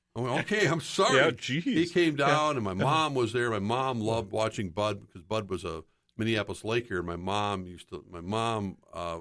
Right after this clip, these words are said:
Speaker 1: had a huge crush on Bud. And, uh, when, when Bud came down, she took her hand and rubbed it through his little crew cut haircut, you know, and Bud loved it.
Speaker 2: <laughs>
Speaker 1: Bud also talked about
Speaker 2: Terrific.
Speaker 1: the virtues
Speaker 2: Yeah.
Speaker 1: of having a banana every day, Jeff.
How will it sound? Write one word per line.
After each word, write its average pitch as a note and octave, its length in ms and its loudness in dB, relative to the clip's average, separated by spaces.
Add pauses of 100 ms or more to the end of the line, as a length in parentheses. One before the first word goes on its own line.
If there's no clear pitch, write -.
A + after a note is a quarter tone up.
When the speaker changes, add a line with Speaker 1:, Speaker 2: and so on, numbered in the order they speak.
(140)
Speaker 1:
had G2+ 140 -4
a E2+ 80 -6
huge F3+ 420 -4
crush G#2+ 260 -4
on E2+ 140 -8
Bud. E2+ 260 -4 (680)
And, G2+ 400 -2
uh, F#2 320 -2 (460)
when, F#2+ 140 -8
when F#2+ 140 -4
Bud G#2+ 280 -6
came G2+ 200 -2
down, G2 300 -4
she G2 240 -14
took - 240 -10
her G2 80 -6
hand G2 300 -4
and D#2+ 120 -10
rubbed G2 200 -4
it - 60 -20
through G2+ 160 -10
his F2+ 100 -8
little G2 240 -6 (160)
crew B2 140 -4
cut G#2 240 -4
haircut, G#2 500 0
you G2 60 -4
know, F#2+ 220 -4
and F3+ 120 -8 (500)
Bud E3 200 2
loved A#2+ 200 2
it. D3 180 0 (160)
Speaker 2:
<laughs> - 140 -20
Speaker 1:
Bud F#3+ 160 2
also G3 240 0
talked C3+ 260 0
about A#2 360 0
Speaker 2:
Terrific. - 160 -14
Speaker 1:
the A2+ 80 -2
virtues D3+ 360 0
Speaker 2:
Yeah. C#3 80 2
Speaker 1:
of G#2+ 60 -2
having D3 280 0
a C3+ 40 0
banana C3 360 2
every F#2 180 0
day, E2+ 180 -2
Jeff. F2 260 -4